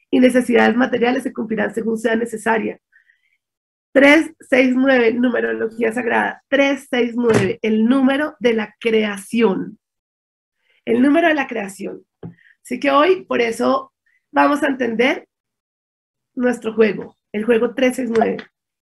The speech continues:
Para iniciar, quiero, como este es el año de la riqueza,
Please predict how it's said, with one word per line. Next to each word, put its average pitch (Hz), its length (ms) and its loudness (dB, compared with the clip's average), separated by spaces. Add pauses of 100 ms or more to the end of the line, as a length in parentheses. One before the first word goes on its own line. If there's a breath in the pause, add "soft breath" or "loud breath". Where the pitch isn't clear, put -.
(280)
Para 240 160 4
iniciar, 247 560 0 (100)
quiero, 226 260 -2
como 226 140 -8
este 226 140 -10
es 262 60 -6
el 302 100 -2
año 302 180 2
de 320 80 6
la 311 140 2
riqueza, 262 800 0